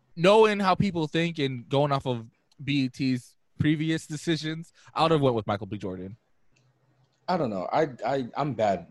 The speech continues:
Speaker 2: at award show guessing because I'll pick, like, somebody who, like, I think is the best on that list. And, like, sometimes they are, sometimes they aren't by opinion. But, like, sometimes there's an obvious best and, like, they just get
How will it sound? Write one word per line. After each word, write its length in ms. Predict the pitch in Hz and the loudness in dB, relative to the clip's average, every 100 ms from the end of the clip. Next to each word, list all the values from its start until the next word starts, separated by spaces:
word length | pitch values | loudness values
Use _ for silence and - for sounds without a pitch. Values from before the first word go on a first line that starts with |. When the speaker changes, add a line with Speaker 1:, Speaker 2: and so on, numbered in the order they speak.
| 95 | -6
Speaker 2:
at 120 | 92 | -6
award 300 | 90 98 98 | -6 -10 -8
show 160 | - | -8
guessing 460 | 95 98 95 101 95 | -8 -8 -8 -8 -10
because 320 | 95 113 101 101 | -8 -10 -8 -4
I'll 200 | 120 120 | -4 -4
pick, 260 | - 110 | -8 -10
like, 240 | 101 90 - _ | -8 -8 -10 _
somebody 560 | - 117 110 107 101 95 | -12 -8 -6 -6 -6 -8
who, 220 | 104 101 | -8 -8
like, 240 | 92 87 82 | -8 -10 -10
I 100 | 87 | -14
think 260 | - 101 | -12 -12
is 100 | 95 | -12
the 80 | 92 | -14
best 320 | 85 92 98 - | -12 -10 -10 -10
on 140 | 95 | -12
that 160 | 85 82 | -12 -12
list. 320 | 107 - - _ _ _ | -12 -12 -18 _ _ _
And, 400 | 175 185 165 123 - | 0 2 0 -6 -10
like, 240 | 127 120 98 | -6 -6 -4
sometimes 420 | 143 135 135 127 | -4 -2 -4 -6
they 120 | 120 | -6
are, 180 | 113 107 | -6 -6
sometimes 360 | 117 104 98 92 | -8 -10 -10 -10
they 120 | 87 | -8
aren't 280 | 98 95 - | -6 -8 -10
by 160 | 87 | -10
opinion. 440 | 82 - 113 120 127 - _ _ - | -10 -12 -10 -10 -10 -16 _ _ -6
But, 180 | 120 120 | -4 0
like, 280 | 107 90 - _ _ _ _ _ _ | -2 -2 -6 _ _ _ _ _ _
sometimes 360 | - 254 202 160 | -2 2 2 4
there's 180 | 151 120 | 4 4
an 60 | |
obvious 440 | 101 139 147 147 135 | 2 2 0 -6 -6
best 400 | 127 135 123 - | -4 -4 -4 -12
and, 180 | 123 117 | -12 -10
like, 160 | 110 95 | -10 -10
they 140 | 127 | -12
just 180 | 127 120 | -12 -12
get 200 | 113 | -12